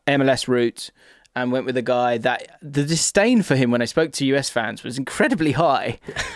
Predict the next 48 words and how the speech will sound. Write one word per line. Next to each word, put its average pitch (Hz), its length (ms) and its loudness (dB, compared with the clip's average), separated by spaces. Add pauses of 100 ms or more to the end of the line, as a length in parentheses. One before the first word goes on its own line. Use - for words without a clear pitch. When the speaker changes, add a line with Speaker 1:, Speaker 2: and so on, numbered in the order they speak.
(160)
Speaker 1:
Uh, - 60 0
and, 160 300 4
and 165 180 2
I 180 60 4
thought 311 180 0
he - 80 6
did 180 160 2
an 160 160 0
okay 156 420 4
job 165 280 2
at 139 80 0
the 127 80 -4
World 120 240 0
Cup, 117 340 -2
but 127 100 -2
it's, - 300 -6
it 170 80 -2
does 202 220 4
feel 190 340 4
Speaker 2:
Yeah. 139 160 6
Speaker 1:
like 127 260 -2 (420)
they, 156 400 0 (460)
they 139 360 -2
need 156 360 4
to, 160 280 4
maybe 269 260 4
a - 40 4
bit 185 200 2
like 151 320 2
a 156 60 2
Tottenham 151 400 2
when 139 100 4
we - 20 2
were 135 60 2
talking 139 180 2
about 127 160 4
it 135 60 2
earlier, 143 340 2
they 135 220 0
need 143 100 0
to 143 40 0
go, 139 220 2
"Okay, 151 320 2
no, 143 160 2
we 143 80 2
know 147 140 0
we've 143 140 0
tried 147 680 2